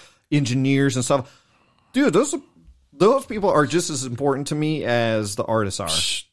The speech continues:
Speaker 1: I mean, artists are, you know, obviously they're creating music and stuff like that, but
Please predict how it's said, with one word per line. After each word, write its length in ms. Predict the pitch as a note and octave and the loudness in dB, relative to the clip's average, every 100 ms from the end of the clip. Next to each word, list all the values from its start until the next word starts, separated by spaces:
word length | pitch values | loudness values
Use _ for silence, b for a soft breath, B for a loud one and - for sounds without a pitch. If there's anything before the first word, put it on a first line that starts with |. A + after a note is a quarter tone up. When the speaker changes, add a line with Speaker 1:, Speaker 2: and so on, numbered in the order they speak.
| - | -4
Speaker 1:
I 100 | G3 | 0
mean, 160 | A3+ G3 | 2 4
artists 360 | A#3+ A3+ F3 D3+ | 4 4 2 2
are, 240 | B2+ B2+ _ _ _ - | 0 -2 _ _ _ -12
you 260 | D3 A#3+ | -4 0
know, 160 | E3 A#2 | 2 2
obviously 380 | D3 C#3 B2+ D3+ | 2 0 0 -2
they're 120 | D#3+ | -4
creating 440 | - D3+ B2 A2 | 0 2 2 0
music 240 | G#2+ G#2+ G2+ | -2 -2 -4
and 80 | F#2+ | -4
stuff 160 | G#2+ | -2
like 160 | G2 G2+ | -2 -2
that, 160 | G2 | -4
but 240 | F#2+ A#2+ | -2 -4